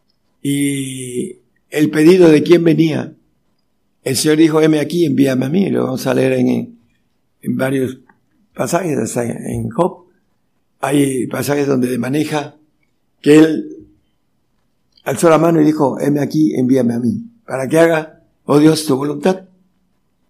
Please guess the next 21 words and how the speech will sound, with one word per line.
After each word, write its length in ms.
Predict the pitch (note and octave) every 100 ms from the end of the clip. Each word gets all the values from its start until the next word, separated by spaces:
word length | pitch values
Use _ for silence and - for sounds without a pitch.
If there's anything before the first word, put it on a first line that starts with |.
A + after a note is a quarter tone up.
| _ _ _ _ _
Esa 260 | - C#3+ E3+
es 280 | D#3 - -
la 160 | C#3 C3+
inteligencia. 720 | B2+ C#3 A#2+ F3+ G3+ - A2
Él, 460 | - D#3+ E3 E3 - _ _ _ _ _ _ _ _ _ _ _ _ _
normalmente, 840 | C3+ C#3+ D3+ F3 F3 E3 D3+ - - _ _ _ _ _ _ - _ _ - - _ _ _ _ _ _ _ _
a 80 | C3
la 100 | C3
luz 240 | D#3 F3+
de 140 | D3+ C#3
los 140 | C3
planes 340 | - D3+ D3+ C3
divinos, 340 | D3 D3+ D3
la 80 | C3
inteligencia 840 | A2+ A#2+ A#2+ D3 D3+ D#3 C3+ B2 _ _ _ _ _ _ _ _ _
que 640 | B2+ B2 A#2+ A#2 D#2+ - _ _ _ _ _ _ -
aprendemos 600 | B2+ C3 B2 C#3+ D#3 C#3+
de 100 | A2+
parte 280 | C#3+ C#3+
de 40 | C3+
Dios 380 | C3+ C#3+ -